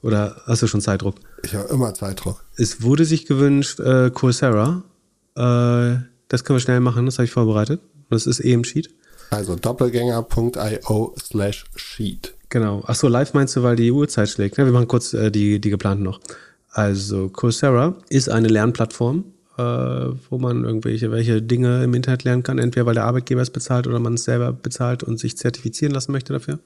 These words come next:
Speaker 1: Hatte stark von Corona profitiert, weil die Leute, glaub ich, einfach, äh, genug Zeit hatten, äh, sowas zu tun, insbesondere wenn, als sie, äh, arbeitslos waren auch. Ähm, sind im letzten Quartal nochmal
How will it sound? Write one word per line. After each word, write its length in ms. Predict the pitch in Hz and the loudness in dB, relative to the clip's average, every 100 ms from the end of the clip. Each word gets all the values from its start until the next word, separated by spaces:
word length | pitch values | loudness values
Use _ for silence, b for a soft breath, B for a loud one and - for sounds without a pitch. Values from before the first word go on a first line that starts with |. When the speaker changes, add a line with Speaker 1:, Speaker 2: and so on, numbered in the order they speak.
| _ | _
Speaker 1:
Hatte 580 | - 139 143 139 139 - - _ | -4 2 4 4 2 -4 -16 _
stark 300 | - 135 139 | -4 -2 0
von 140 | 139 123 | -2 0
Corona 440 | 120 131 160 180 - _ | 2 4 4 0 -6 _
profitiert, 580 | - 143 - - 170 170 | -4 -4 -2 0 0 2
weil 120 | 120 | 0
die 60 | 117 | 2
Leute, 260 | 113 117 120 | 2 0 0
glaub 160 | 113 | 0
ich, 80 | 110 | 0
einfach, 320 | 110 113 - | -2 -4 -6
äh, 320 | 120 110 110 | -4 -2 -2
genug 280 | 110 110 107 | -2 -2 -2
Zeit 240 | - 120 127 | 0 0 -2
hatten, 380 | 143 143 147 - | -4 -4 -4 -2
äh, 320 | 131 131 127 | 0 2 2
sowas 560 | 123 120 123 - - - _ _ | 2 0 -2 -6 -14 -20 _ _
zu 220 | - - 113 | -14 -8 -6
tun, 340 | - 135 170 | -2 0 0
insbesondere 540 | 143 127 120 120 123 | 0 -2 0 0 2
wenn, 240 | 120 120 117 | 0 -2 -2
als 240 | 120 117 | -4 -4
sie, 220 | - 120 | -2 -2
äh, 100 | 120 | -2
arbeitslos 640 | 117 113 113 123 - 135 - | -4 -4 -4 -4 -4 -6 -4
waren 180 | 135 139 | -4 -4
auch. 220 | 147 - B B B B B B B B _ 123 | -6 -8 B B B B B B B B _ -4
Ähm, 360 | 120 123 - - | -2 -2 -6 -4
sind 220 | 120 135 | 0 2
im 100 | 127 | 4
letzten 260 | 143 - 160 | 2 2 0
Quartal 420 | 147 143 139 139 | 0 2 2 2
nochmal 580 | 131 131 127 127 127 | 2 4 4 4 2